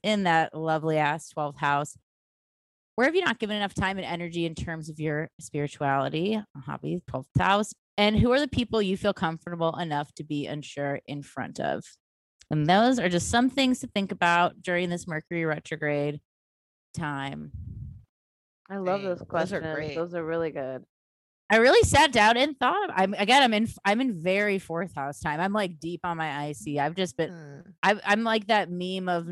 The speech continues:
Speaker 1: New York from I Love New York, just sitting on the bed with, like, sunglasses and jeans on, just, like, <laughs> and I've just been, like, sitting
Speaker 3: <laughs>
Speaker 1: and co-, co-,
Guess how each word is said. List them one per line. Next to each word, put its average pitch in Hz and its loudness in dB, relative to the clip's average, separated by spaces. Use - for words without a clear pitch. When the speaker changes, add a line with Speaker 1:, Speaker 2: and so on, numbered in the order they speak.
Speaker 1:
New 180 -4
York 160 0
from 160 -4
I 160 2
Love 165 -2
New 165 -6
York, 156 -6
just 170 -8
sitting 165 -4
on 170 -2
the 156 -6
bed 143 -4
with, 147 -10
like, 151 -8
sunglasses 156 -4
and 147 -6
jeans 143 -4
on, 165 2
just, 147 -4
like, 131 -4
<laughs> - 0
and 294 2
I've 262 4
just 277 0
been, 320 0
like, 269 0
sitting 214 4
Speaker 3:
<laughs> - -
Speaker 1:
and 175 2
co-, 180 -6
co-, 208 -8